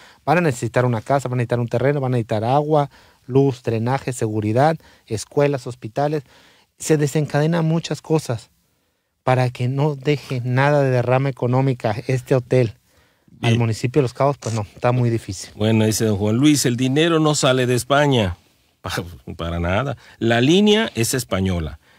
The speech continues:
Speaker 2: El hotel es de capital español. El director, oh, del hotel es español. Bueno, hasta el vino y el jamón también es español.
Speaker 1: Imagínate.
Speaker 2: Esa es la economía, el recurso, el, el, los doce millones y cacho que estamos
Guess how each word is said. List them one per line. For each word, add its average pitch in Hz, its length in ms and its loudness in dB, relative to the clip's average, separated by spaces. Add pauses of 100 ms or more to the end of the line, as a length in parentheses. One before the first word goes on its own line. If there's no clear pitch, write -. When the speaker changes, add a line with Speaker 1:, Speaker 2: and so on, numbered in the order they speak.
(180)
Speaker 2:
El 123 180 2
hotel 175 560 0 (300)
es 107 200 0
de 117 100 -4
capital 92 460 -4
español. 104 520 0 (380)
El 139 220 2
director, 147 680 2 (160)
oh, 139 280 -12
del 139 180 -2
hotel 165 400 -2
es 147 240 0
español. 151 560 -2
Bueno, 143 180 0
hasta 127 160 -2
el 117 80 0
vino 214 240 2
y 180 80 6
el 135 80 2
jamón 139 300 0
también 147 260 -2
es 139 60 -4
español. 101 460 -6 (600)
Speaker 1:
Imagínate. 127 500 -4 (320)
Speaker 2:
Esa 123 220 -2
es 113 60 -2
la 110 60 -4
economía, 120 540 -2
el 107 60 -4
recurso, 120 460 -4
el, 95 100 -10 (160)
el, 95 180 -8
los 92 200 -12
doce 165 260 -4
millones 123 400 -6
y 107 40 -16
cacho 110 260 -8
que 101 80 -8
estamos 107 380 -6